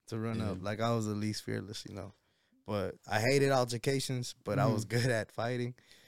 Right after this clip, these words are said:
Speaker 1: 'Cause I was the youngest boy, and I used to always get picked on, bro. So I
Speaker 2: Oh,
Speaker 1: was, I
Speaker 2: okay.
Speaker 1: was really good at, you know, just squabbing. But
Speaker 3: Yeah,
Speaker 1: I
Speaker 3: yeah.
Speaker 1: hated it. But now, yeah, they, um, so Technosity was gonna be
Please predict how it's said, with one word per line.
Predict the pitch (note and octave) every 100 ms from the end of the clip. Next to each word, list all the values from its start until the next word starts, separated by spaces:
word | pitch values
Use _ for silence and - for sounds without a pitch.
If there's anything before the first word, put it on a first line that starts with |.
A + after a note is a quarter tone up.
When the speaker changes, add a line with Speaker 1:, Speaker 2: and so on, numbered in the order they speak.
| - -
Speaker 1:
'Cause | - A2+
I | A#2
was | A2+
the | A2
youngest | B2 B2 A2+ G2+
boy, | A#2+ B2
and | A2
I |
used | G#2+ -
to | F#2+
always | G#2+
get | G2 G2
picked | - - -
on, | A#1+
bro. | - G2
So | - -
I | G#2
Speaker 2:
Oh, | G#2
Speaker 1:
was, | F#2+ F#2
I | -
Speaker 2:
okay. | A2
Speaker 1:
was | A2
really | A#2 G#2+ G#2
good | A2
at, | G#2 G#2 _
you | A2+
know, | G#2+ G#2
just | G2+ G#2 -
squabbing. | A2 A2 G#2 G#2+
But | A#2+ G#2+
Speaker 3:
Yeah, | G#2
Speaker 1:
I | G#2
Speaker 3:
yeah. | G#2
Speaker 1:
hated | D3+ C#3+ B2
it. | G2 _ _ _ _ _
But | - C3 A2+
now, | C3+ C#3
yeah, | C#3+ D#3
they, | D3+ - _ -
um, | C3 B2 G#2 G2+ - _ _ -
so | C3
Technosity | A2+ C3+ B2+ B2+ D3+ D#3 D3
was | C#3 C3 A2+
gonna | C3+ C3
be | G#2+ B2 A#2+ A2